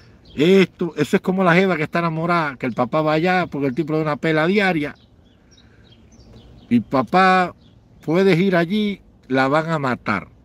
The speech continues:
Ella está enamorada y ella, los golpes son sus, son menores que el placer que le tiene al tipo. Y cuando el tipo la coge en la cama y le da lo que lleva, aunque la mate".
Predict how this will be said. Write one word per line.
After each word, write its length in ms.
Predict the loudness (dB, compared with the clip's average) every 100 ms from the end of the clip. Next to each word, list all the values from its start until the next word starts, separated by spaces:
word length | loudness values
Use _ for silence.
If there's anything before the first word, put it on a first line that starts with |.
| _
Ella 180 | -2 -2
está 160 | 0
enamorada 540 | -2 -2 -2 -2 0 0
y 140 | 0
ella, 300 | 0 -2 -2
los 220 | -2 -2
golpes 380 | 0 -2 -2 -6
son 240 | -2 -4 -2
sus, 540 | -4 -6 -8 -12 -12 -16 -20 -20
son 440 | -2 2 2 0 -4 -20 -8
menores 680 | -4 0 2 4 4 4 2
que 120 | 0
el 160 | -2 -2
placer 480 | -2 -2 0 -2 -2
que 80 |
le 100 | -4
tiene 160 | -2 -2
al 120 | -2
tipo. 260 | -4 -6 -6
Y 40 |
cuando 220 | -6 -4
el 40 | -4
tipo 180 | -4 -4
la 120 | -4
coge 180 | 0 0
en 60 |
la 100 | 0
cama 240 | -2 -4 -2
y 40 |
le 60 | -2
da 120 | -2
lo 100 | 0
que 100 | 2
lleva, 400 | 2 2 -2 -10 _ _ _ _ _ _ -20 -20 -20 -2
aunque 380 | 0 0 2 2
la 120 | 4
mate". 340 | 4 2 -2